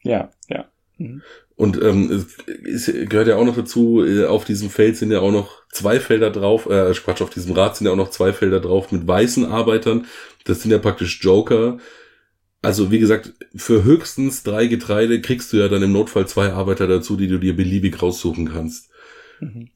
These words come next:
Speaker 2: Ich find's jetzt, also man muss halt dann schon ein bisschen schauen, dass man immer ein bisschen Getreide, äh, im Lager hat, ne, dass man da jetzt nicht irgendwie leer läuft. Oder halt Kühe, weil die können ja eben als Joker auch für Getreide eingesetzt werden.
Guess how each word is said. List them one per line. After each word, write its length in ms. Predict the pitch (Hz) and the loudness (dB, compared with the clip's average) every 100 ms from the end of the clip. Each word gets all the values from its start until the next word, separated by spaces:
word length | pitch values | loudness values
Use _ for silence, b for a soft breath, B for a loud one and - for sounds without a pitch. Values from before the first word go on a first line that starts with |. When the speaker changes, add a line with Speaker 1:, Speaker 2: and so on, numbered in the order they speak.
| - | -20
Speaker 2:
Ich 220 | - 123 - | -6 -4 2
find's 220 | 120 - | 2 2
jetzt, 320 | 120 - - | -2 -4 -8
also 120 | 101 | -2
man 120 | 104 120 | 4 4
muss 140 | 165 | 4
halt 80 | 135 | 2
dann 120 | 104 | 2
schon 180 | 117 139 | 0 0
ein 60 | 127 | 0
bisschen 320 | 135 120 110 | 0 -2 0
schauen, 240 | 110 117 | 2 4
dass 120 | 117 | 4
man 120 | 120 101 | 2 4
immer 140 | 113 | 2
ein 80 | 101 | 2
bisschen 240 | 104 98 | -2 -2
Getreide, 420 | 95 - 92 101 95 | -2 0 0 2 2
äh, 640 | - 90 90 85 85 - | 0 -6 -6 -12 -12 -8
im 140 | 85 | -2
Lager 380 | 92 143 165 151 | 0 2 2 2
hat, 220 | 175 175 110 | 0 0 2
ne, 120 | 117 | 2
dass 160 | 117 | 2
man 120 | 107 92 | 0 2
da 80 | |
jetzt 160 | 92 - | 2 0
nicht 120 | 101 | -4
irgendwie 200 | 90 92 | 0 0
leer 180 | 87 113 | 2 2
läuft. 460 | 156 143 151 - - B B B B | 4 4 2 -2 -20 B B B B
Oder 240 | 98 95 | 2 4
halt 240 | 92 80 - | 2 -2 -4
Kühe, 320 | 147 156 147 | 2 4 6
weil 140 | 101 | 4
die 220 | 95 98 - | 2 -2 -2
können 180 | 95 | 0
ja 80 | 95 | 0
eben 200 | 90 90 87 | 2 0 -2
als 160 | - | 0
Joker 280 | 92 95 95 | 0 0 0
auch 100 | 98 | -2
für 140 | - 85 | -2 -4
Getreide 400 | 82 113 143 107 | -2 0 2 2
eingesetzt 420 | 113 117 117 - | 2 0 -2 0
werden. 300 | 101 101 | 0 0